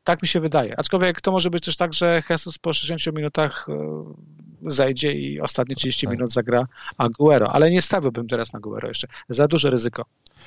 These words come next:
Speaker 2: O.
Speaker 1: Przypomnę, jak wyglądał ten pierwszy mecz Aguero w sezonie, e, kiedy wyszedł na kanonierów. Jak wyglądał, no fatalnie prawie.
Speaker 2: No
Speaker 1: Na
Speaker 2: tak,
Speaker 1: kanonierów.
Speaker 2: tak. Znaczy, no jak, m, wiesz, no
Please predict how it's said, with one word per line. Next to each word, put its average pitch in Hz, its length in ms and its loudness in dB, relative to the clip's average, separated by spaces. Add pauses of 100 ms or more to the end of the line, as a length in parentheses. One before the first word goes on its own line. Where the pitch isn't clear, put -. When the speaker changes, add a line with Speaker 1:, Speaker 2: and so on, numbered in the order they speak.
(220)
Speaker 2:
O. - 20 -10
Speaker 1:
Przypomnę, 151 380 4
jak 131 140 6
wyglądał 135 460 2
ten 131 140 -2
pierwszy 147 300 0
mecz 131 160 -4
Aguero 127 400 2
w - 60 -4
sezonie, 117 420 2 (760)
e, 123 400 2
kiedy 123 240 4
wyszedł 117 280 0
na 120 60 -2
kanonierów. 120 560 2 (500)
Jak 135 200 4
wyglądał, 131 500 2
no 151 140 -4
fatalnie 123 440 0
prawie. 117 280 -8 (400)
Speaker 2:
No 127 80 0
Speaker 1:
Na 127 80 -4
Speaker 2:
tak, 151 120 6
Speaker 1:
kanonierów. 139 280 6
Speaker 2:
tak. 131 80 4
Znaczy, 135 260 0
no 170 320 4
jak, 160 220 0 (800)
m, 139 260 4 (260)
wiesz, 127 260 4
no 123 260 6